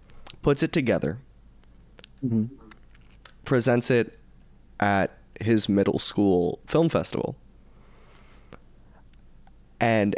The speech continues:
Speaker 1: as his mother is dying in the hospital, and her only,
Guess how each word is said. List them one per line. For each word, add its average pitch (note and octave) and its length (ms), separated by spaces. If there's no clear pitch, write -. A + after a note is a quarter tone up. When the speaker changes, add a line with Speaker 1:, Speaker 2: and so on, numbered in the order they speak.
Speaker 1:
as D#3+ 460
his D3+ 180
mother C#3 340
is G#2+ 120
dying C#3+ 560
in D3+ 160
the C#3 80
hospital, C3+ 720
and B2+ 140
her C3+ 200
only, G#3+ 640